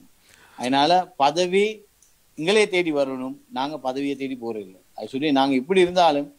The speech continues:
எங்கட, எங்கட பேச்சுக்கு முழு நாட்டிலே மக்கள் மதிப்பு கொடுக்குறாங்களே, அதுதான் பெரிய, very important. அதை நாங்க தொடர்ந்து செய்வோம் முஸ்லிம்களுக்காக வேண்டி.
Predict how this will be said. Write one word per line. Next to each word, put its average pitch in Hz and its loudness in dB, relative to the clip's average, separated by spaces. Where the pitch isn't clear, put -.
எங்கட, 160 -2
எங்கட 143 -4
பேச்சுக்கு 214 -4
முழு 156 -8
நாட்டிலே 156 -6
மக்கள் 147 -8
மதிப்பு 160 -4
கொடுக்குறாங்களே, 180 -4
அதுதான் 151 -4
பெரிய, 143 -4
very 143 -2
important. 127 -6
அதை 123 0
நாங்க 135 0
தொடர்ந்து 139 -2
செய்வோம் 135 -2
முஸ்லிம்களுக்காக 107 -10
வேண்டி. 92 -20